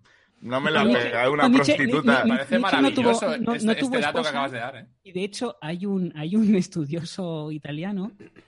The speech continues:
Speaker 2: que, eh, Nietzsche hacía muchos via-, viajes a Génova y publicó un libro que alguien le publicó, quiero decir, está editado en papel, donde el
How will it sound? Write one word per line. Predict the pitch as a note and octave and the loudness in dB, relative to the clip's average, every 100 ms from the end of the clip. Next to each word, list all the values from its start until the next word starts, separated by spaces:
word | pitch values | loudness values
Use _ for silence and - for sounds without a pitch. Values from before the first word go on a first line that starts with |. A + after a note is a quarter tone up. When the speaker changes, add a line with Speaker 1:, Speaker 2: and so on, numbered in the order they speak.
| _ _ - | _ _ -8
Speaker 2:
que, | D#3+ F3 - | -6 -6 -8
eh, | D3+ C3 B2 | -8 -6 -8
Nietzsche | C3 D#3 - | -8 -8 -8
hacía | F3 E3 | -8 -6
muchos | E3 C#3+ | -6 -6
via-, | C3+ C3+ E3 | -10 -12 -12
viajes | D3 C3 D3 | -12 -12 -14
a | B2+ | -16
Génova | - A#2+ G#2 G2+ _ _ _ | -14 -12 -12 -16 _ _ _
y | D#3+ - _ | -10 -10 _
publicó | E3 D#3 D3 F#3+ | -6 -4 -2 0
un | A#3 | 2
libro | G#3 A3 G#3+ F3 | 2 0 -2 -4
que | E3 | -2
alguien | B3 C#4+ | 0 2
le | E3+ | 0
publicó, | D#3+ C3 B2 - G3+ | -4 -10 -10 -10 -10
quiero | A#3+ B2+ | -10 -10
decir, | A2+ | -12
está | B2 C#3+ | -12 -8
editado | D3 C#3 C3+ F#3+ | -6 -8 -6 -4
en | G3+ | -4
papel, | B2+ - F#3 C#4 _ _ _ _ _ _ | -8 -12 -10 -12 _ _ _ _ _ _
donde | E3 D#3+ D#3 D3+ - | -2 0 0 -4 -6
el | D#3+ | -10